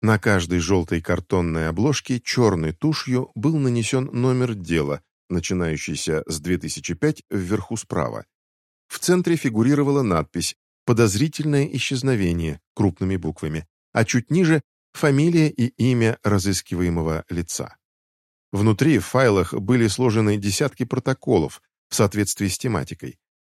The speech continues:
Данные прослушки, расшифровка записей телефонных разговоров, приложения. Клэр Рибо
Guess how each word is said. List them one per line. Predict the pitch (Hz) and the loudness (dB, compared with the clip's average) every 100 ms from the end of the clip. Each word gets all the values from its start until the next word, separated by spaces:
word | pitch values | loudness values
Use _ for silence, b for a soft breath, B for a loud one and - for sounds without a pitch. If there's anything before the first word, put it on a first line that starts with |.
| _ - | _ -2
Данные | 175 175 98 78 | 2 2 2 -2
прослушки, | - 69 - 135 - - 104 _ - | -4 -6 -4 -4 -4 -4 -6 _ -2
расшифровка | 120 110 120 143 147 - | 0 2 0 0 -2 0
записей | 90 90 - 85 80 | 0 0 -2 -6 -4
телефонных | 82 80 80 73 - | -4 -4 -6 -8 -8
разговоров, | 80 73 73 78 131 127 - _ _ - | -8 -6 -6 0 0 0 -6 _ _ -4
приложения. | 139 151 123 76 65 107 107 - _ _ _ _ _ _ _ _ _ | 0 0 0 -4 -8 -12 -18 -20 _ _ _ _ _ _ _ _ _
Клэр | - 87 82 73 - | -4 0 0 -2 -4
Рибо | 80 76 104 101 | -4 -2 0 0